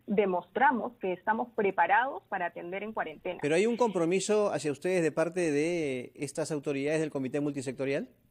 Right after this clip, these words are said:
Speaker 1: Eh, sí, eh, hay un compromiso de darnos una respuesta, que estamos a la espera de esa respuesta para poder reactivarnos cuanto antes. O sea, es tan grave la situación que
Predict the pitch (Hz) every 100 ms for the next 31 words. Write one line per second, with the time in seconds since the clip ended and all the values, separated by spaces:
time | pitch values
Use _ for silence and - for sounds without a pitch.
0 | _ _ _ _ _ _ - 220 220 220
1 | 311 294 339 226 - 220 262 285 285 240
2 | 202 240 240 294 214 196 208 233 226 233
3 | - - 233 233 - 226 330 - _ _
4 | - 175 196 202 214 - 196 156 165 262
5 | 285 220 196 202 233 190 - 233 233 -
6 | 233 - - - - 202 185 196 196 226
7 | 254 254 180 185 226 226 - - 220 208
8 | - - - - _ _ - - 226 -
9 | 359 262 240 262 208 185 170 190 226 269
10 | 226 180